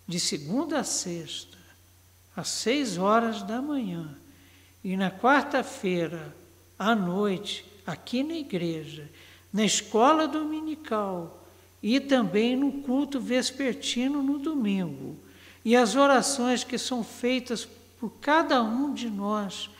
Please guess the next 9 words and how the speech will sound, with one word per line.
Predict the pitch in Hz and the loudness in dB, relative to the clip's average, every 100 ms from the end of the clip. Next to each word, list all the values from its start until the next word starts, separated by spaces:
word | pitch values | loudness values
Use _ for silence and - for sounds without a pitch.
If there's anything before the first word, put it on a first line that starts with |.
| - - - - _ _ _ _ _ | -20 -20 -20 -20 _ _ _ _ _
o | 240 | -6
tempo | - - 277 339 - 285 | -6 6 8 8 6 -2
todo, | - - 254 262 233 156 180 175 156 - - - - _ _ - | -4 0 6 6 6 0 -6 -6 -8 -14 -20 -20 -20 _ _ -4
durante | 202 233 220 254 247 - 202 | 2 4 4 4 2 -4 -8
todos | - - - 302 330 233 247 202 | -12 0 6 8 8 6 0 0
os | 214 175 147 | -2 -4 -4
dias | 156 233 247 226 190 | -4 -2 0 -2 -4
da | 185 220 | -6 -6
semana, | 208 - 185 165 180 269 349 302 220 190 175 | -6 -6 -6 -6 -2 -2 -2 -4 -4 -6 -8